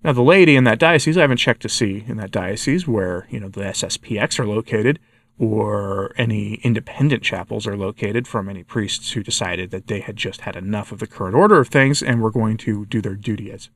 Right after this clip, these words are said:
shepherds without any official backing, which I think is justified in certain circumstances. But how many of them do you think would have gone to a better situation at that point? Probably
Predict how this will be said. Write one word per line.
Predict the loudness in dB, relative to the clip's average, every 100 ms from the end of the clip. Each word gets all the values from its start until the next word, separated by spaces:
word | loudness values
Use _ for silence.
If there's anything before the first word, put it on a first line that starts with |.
| -8
shepherds | 0 2 4 0
without | -2 -6 -8
any | -10
official | -6 -6 -4 0
backing, | 4 4 2 -6 -8 _ _ _ _ -6
which | -4
I |
think | 0 0
is | 0
justified | 2 2 4 2 0 0 -2 -6
in | -6
certain | -6 -6
circumstances. | -2 -2 -2 -12 -12 -12 -14 -16 _ _ _ _ _ _ _ _ _ _ _ _ _ _ _ _ _ _ _ -18 -4
But | 2 4
how | 6
many | 6
of | 8
them | 8
do | 4
you | 2
think | 0 0
would |
have | -2 -2
gone | -4 -4 -8 _ -16
to | -4 0 0 -2 -8 _ -4
a | -2 -2 -4 -12 _ _ _ _
better | -6 -4 -4 -10 _ _ _
situation | _ -4 2 4 4 2
at | -4
that | -8
point? | -8 -14 -14 _ _ _
Probably | -2 2 2